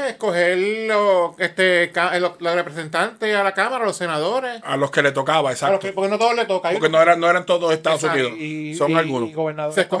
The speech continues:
Speaker 3: también.
Speaker 1: gobernadores también.
Speaker 2: Gobernadores, legisladores y algunos, y
Speaker 1: Que
Speaker 2: algunas
Speaker 1: ha-,
Speaker 2: posiciones de senadores.
Speaker 1: que hay uno que se está mencionando para presidente mucho ahora.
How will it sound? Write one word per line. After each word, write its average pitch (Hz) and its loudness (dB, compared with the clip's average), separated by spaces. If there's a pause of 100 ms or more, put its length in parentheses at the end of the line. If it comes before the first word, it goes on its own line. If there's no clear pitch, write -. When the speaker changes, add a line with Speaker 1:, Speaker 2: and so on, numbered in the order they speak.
Speaker 3:
también. 208 2
Speaker 1:
gobernadores 190 2
también. 190 -4
Speaker 2:
Gobernadores, 156 2
legisladores 165 0
y 190 0
algunos, 147 -2
y 160 -6
Speaker 1:
Que 160 6
Speaker 2:
algunas 156 4
Speaker 1:
ha-, - -14
Speaker 2:
posiciones 180 0
de 170 -2
senadores. 131 -4
Speaker 1:
que 165 0
hay 160 2
uno 285 -4
que 285 -8
se - -8
está 202 -4
mencionando 180 -4
para 170 -2
presidente 160 -8
mucho 214 -10
ahora. 208 -6